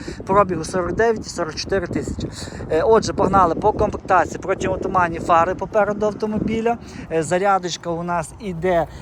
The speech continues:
е, повільна, швидкісних зарядок в них немає. Тип, бачите, тип два лише повільна зарядка. Це може і краще того, що, е, не можна було гробити батарею швидкісними зарядками.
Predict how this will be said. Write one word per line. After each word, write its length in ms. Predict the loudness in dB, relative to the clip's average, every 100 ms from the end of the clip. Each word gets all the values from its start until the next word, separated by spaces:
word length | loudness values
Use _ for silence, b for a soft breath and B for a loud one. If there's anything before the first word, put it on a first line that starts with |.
| B
е, 120 | 0
повільна, 540 | 4 6 6 4 0 -2
швидкісних 480 | -6 -10 -10 -6 -2
зарядок 440 | 2 2 2 -4
в 40 |
них 200 | -6 -6
немає. 420 | -6 -2 0 0 -4
Тип, 120 | -8 -8 -10 -6 B B
бачите, 240 | -4 -4 -4
тип 200 | -10 -6
два 220 | 2 2
лише 240 | 2 -2
повільна 400 | -4 -2 -2 -2
зарядка. 540 | -2 0 2 0 -2 -8 -4 -4 B B B
Це 180 | -2 0
може 280 | 0 -2 -4
і 60 |
краще 360 | 0 2 2 -2
того, 300 | -4 0 0
що, 220 | 0 -4 B B -6
е, 160 | -4
не 160 | -2 -2
можна 380 | 0 0 0 -4
було 240 | 0 0
гробити 440 | 2 0 -2 -6 -4
батарею 500 | -2 0 2 2 2
швидкісними 560 | -2 -10 -6 -2 -2
зарядками. 680 | 0 4 6 4 0 0 0